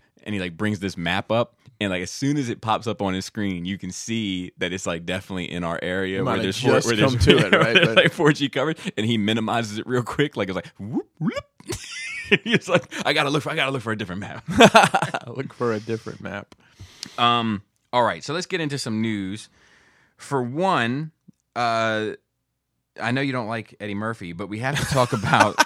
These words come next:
Speaker 2: don't dislike Eddie Murphy.
Speaker 1: <laughs> We have to talk about, uh, Dola Murphy. Did you watch this trailer at all?
Speaker 2: I have not seen the trailer. I'm aware this, uh, popped up this weekend when I was,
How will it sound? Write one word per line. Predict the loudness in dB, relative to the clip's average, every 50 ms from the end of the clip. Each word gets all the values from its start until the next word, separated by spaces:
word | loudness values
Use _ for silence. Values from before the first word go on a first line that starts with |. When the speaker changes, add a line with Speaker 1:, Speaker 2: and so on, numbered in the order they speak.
| 2 6
Speaker 2:
don't | 4 4 4 2 -4 0
dislike | 4 4 4 2 0 -4 -4 -4 -4 -4 -4
Eddie | -2 -2 -2
Murphy. | -2 -2 -4 -2 -2 -2 -2 -4 -2
Speaker 1:
<laughs> | 0
We | 0 2
have | 2 0 -2
to | -4 -8
talk | -4 -2 -2 -2 -2
about, | -6 -8 -8 -8 -6 -6 -8 -10 -10 _ _ _ _ _ _ _ _ -8
uh, | -6 -4 -4 -2 -2 -2 -4 -4 -6 -6 -8 -8 -10 -12 -16 _ _ -20 -20 -12 -6
Dola | 0 2 2 2 2 0 -2
Murphy. | -4 -6 -8 -8 -10 -14 -16 -16 -16 _ _ _ _ _ _ _ -20 _ _ _
Did | -8 -4 -2
you | 0
watch | 2 0 0 -2
this | -6 -8
trailer | -6 -6 -4 -4 -6 -6
at | -8 -8
all? | -8 -8 -4 0
Speaker 2:
I | 2 4 4
have | 4 4
not | 4 2 2 2 2
seen | 0 0 0
the | 0 0
trailer. | 2 2 2 4 4 4 4
I'm | 4 4 2 2 0
aware | -2 -4 -2 0 0 2 2 2 0 -2
this, | -2 -4 -6 -6 -6 -10
uh, | -10 -12 -12 -14 -20 -14 -2
popped | -2 -2 -2 0 -2
up | -4 -2 -2
this | -6 -6 -6
weekend | -6 -8 -8 -6 -6 -6 -6
when | -4 -4
I | -4 -4
was, | -6 -6 -8 -10 -16 -20